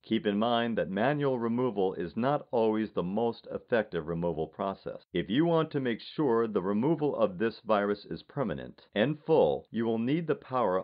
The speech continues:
of a particular type of anti-malware program. One example can be this tool, which scans thoroughly your P C to remove every file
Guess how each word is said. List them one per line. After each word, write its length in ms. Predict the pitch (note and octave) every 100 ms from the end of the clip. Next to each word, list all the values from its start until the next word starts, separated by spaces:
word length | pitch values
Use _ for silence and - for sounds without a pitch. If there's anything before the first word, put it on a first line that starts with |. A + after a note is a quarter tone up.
| -
of 140 | E2+
a 40 | D#2
particular 600 | - - C#3+ C#3+ B2 A2+
type 380 | - G#2+ G2+ F2
of 160 | D#2 -
anti-malware 800 | G2 - F#2 F2+ G2 G#2+ E2 C#2
program. 600 | - D2 C2 B1 A#1+ G#1+ _ _
One 220 | G2+ D#3+
example 500 | F3+ G2+ A2 G#2+ A2
can 200 | G#2+ G#2+
be 120 | F#2+ G2
this 320 | G2+ E3 -
tool, 420 | - E2+ B1 G#1+ _
which 200 | G#2 G#2
scans 440 | - D3 D#3+ D#3+ -
thoroughly 420 | D3+ D3 F#2+ F2
your 140 | F2
P 240 | - G#2+ G2+ -
C 280 | D3 - -
to 80 | -
remove 360 | F2+ F2+ F#2 F2+ -
every 260 | A2 C#3 F3
file 480 | G#2 D#2+ D2 -